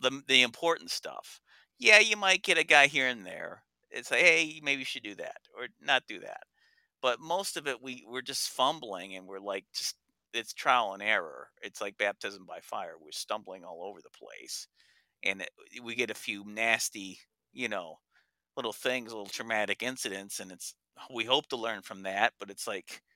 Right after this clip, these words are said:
it's kinda like fumbling around in the dark. You know, hopefully you get the feel of something, and it's like, "Okay, I know I can move this or not mess with that." And, but now when you read a book like this, so,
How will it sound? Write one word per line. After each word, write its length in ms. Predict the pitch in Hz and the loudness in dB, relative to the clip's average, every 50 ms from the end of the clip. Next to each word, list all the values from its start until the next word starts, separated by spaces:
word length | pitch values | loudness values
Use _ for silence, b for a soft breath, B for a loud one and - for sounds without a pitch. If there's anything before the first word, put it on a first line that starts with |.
| _ - | _ -8
it's 140 | 160 - - | -6 2 6
kinda 160 | - 202 196 | 6 8 8
like 160 | 180 156 - | 8 6 6
fumbling 520 | - - 143 143 139 135 135 127 120 117 | 4 4 2 2 2 0 -2 -2 -2 -2
around 280 | 113 110 110 117 117 110 | -2 0 2 2 2 2
in 80 | 107 101 | -2 -6
the 100 | 95 92 | -8 -4
dark. 600 | 95 104 120 139 110 78 - - - - - - _ _ | 2 4 4 6 6 4 0 -4 -10 -18 -20 -20 _ _
You 160 | - - - | -14 -12 -10
know, 120 | 69 78 | -10 -8
hopefully 380 | 107 104 104 - - 92 92 82 | -6 -6 -8 -8 -8 -10 -10 -10
you 140 | 78 101 101 | -10 -12 -12
get 180 | 101 101 - | -12 -12 -12
the 80 | - - | -12 -12
feel 340 | - - 127 117 107 95 101 | -8 -6 -4 -2 -2 -2 -2
of 60 | - | -2
something, 480 | - - 127 131 139 - - 101 95 | 0 0 0 0 0 -2 -4 -4 -4
and 80 | 95 92 | -6 -8
it's 80 | - - | -8 -8
like, 140 | 90 - | -6 -6
"Okay, 240 | 104 107 - - 107 95 | -6 -8 -6 -6 -6 -6
I 80 | 95 | -6
know 220 | 98 101 101 98 - - b b b b b | -6 -10 -12 -14 -16 -18 b b b b b
I 100 | - 101 | -2 0
can 140 | - - 101 | 0 -2 -4
move 240 | 107 117 113 104 98 | -6 -6 -6 -4 -4
this 360 | 101 95 95 98 101 - - | -2 0 0 0 0 -2 -4
or 120 | 85 73 - _ | -6 -10 -14 _
not 220 | - 110 104 104 110 | -4 -4 -4 -4 -4
mess 240 | 110 104 - - | -4 -4 -4 -6
with 100 | 92 82 - | -8 -8 -6
that." 460 | 101 98 92 87 87 95 - - - | -4 -2 -2 0 -2 -2 -2 -4 -10
And, 140 | 78 67 _ _ _ B B B B B B B B B B B - | -14 -18 _ _ _ B B B B B B B B B B B -4
but 140 | 95 104 101 | -4 -2 0
now 160 | 117 135 135 135 | 0 0 0 0
when 160 | 131 127 123 | 0 -2 -2
you 140 | 123 120 127 | -2 -2 0
read 300 | 147 175 208 202 190 139 | 2 4 4 6 6 4
a 40 | 110 | 2
book 340 | - - 123 120 - - 104 | 2 0 -2 -2 -2 -2 -4
like 220 | 92 87 - _ | -4 -4 -4 _
this, 540 | - 82 76 78 80 - - - - - - - _ _ _ _ _ _ _ _ _ _ _ | -10 -12 -10 -8 -6 -4 -4 -4 -4 -6 -8 -12 _ _ _ _ _ _ _ _ _ _ _
so, 260 | - - - 107 104 | -6 -2 -2 0 0